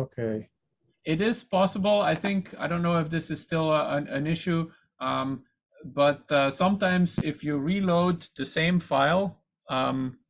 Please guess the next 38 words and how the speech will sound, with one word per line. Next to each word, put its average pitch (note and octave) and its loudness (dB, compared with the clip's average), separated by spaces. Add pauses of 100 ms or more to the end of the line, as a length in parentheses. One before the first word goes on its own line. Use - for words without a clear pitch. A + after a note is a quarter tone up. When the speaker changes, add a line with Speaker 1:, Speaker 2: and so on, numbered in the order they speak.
Speaker 2:
with C3 -6
the C#3 -6
same E3 2
file D#3 4
name, A3+ 2 (320)
even E3 4
though F3+ 6
it E3 6
has E3 6
different E3+ 0
content, F#3+ 2 (360)
the D3 0
interface E3 0
doesn't D3 0
realize C#3+ 2
that B2 -2
it's A#2+ -4
actually B2 -2
a A#2 -6
different D3 -2
file. F#3 2 (360)
Um, B2+ 0 (200)
so D3+ 4
you D3 2
may E3 2
have E3 2
to C#3+ -2
just C#3 -6
refresh E3 0
the E3 -4
entire C3+ 0
page D3 -4 (200)
so C#3+ -6
it C3+ -6
forgets C#3 -2
about E3 0
that E3 2
file, D3 0